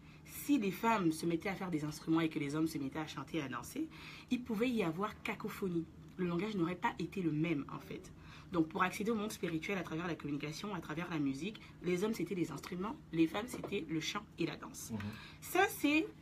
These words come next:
Speaker 1: la fonction spirituelle que les instruments de percussion avaient et ont toujours dans l'Afrique traditionnelle. Il y avait aussi des raisons physiques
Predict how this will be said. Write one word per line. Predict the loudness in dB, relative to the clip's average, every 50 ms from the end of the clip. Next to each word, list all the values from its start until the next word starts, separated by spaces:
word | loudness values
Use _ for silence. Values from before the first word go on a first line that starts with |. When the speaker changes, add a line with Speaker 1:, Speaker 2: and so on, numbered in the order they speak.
| -4 -2
Speaker 1:
la | -2 0
fonction | 0 -2 -4 2 4 4 4
spirituelle | 4 2 0 0 0 0 0 0 -2 -2 -2 -4 -4
que | -2 0
les | 0 0
instruments | 0 -2 -2 -4 -4
de | -2 -2
percussion | -2 -4 -6 -6 -8 -8 -4 -4 -2 -4 -4 -6 -12 -18 -20 -6 -2
avaient | 0 0 2 2 0 -2 0 -2
et | -2 -2 0 0
ont | -2
toujours | 0 0 -2 0 0 0
dans | 0 0
l'Afrique | 0 0 -2 -4 -6 -4
traditionnelle. | -4 -2 -2 -2 -2 -6 -4 -4 -6 -6 -6 -10 -16 -18 -18 -18 -18 -16 -16 -16 -16 -2 2
Il | 4
y |
avait | 4 4
aussi | 6 6 6
des | 6 6
raisons | 6 4 2 2 0
physiques | 0 0 0 0 0 0 -2 -4 -6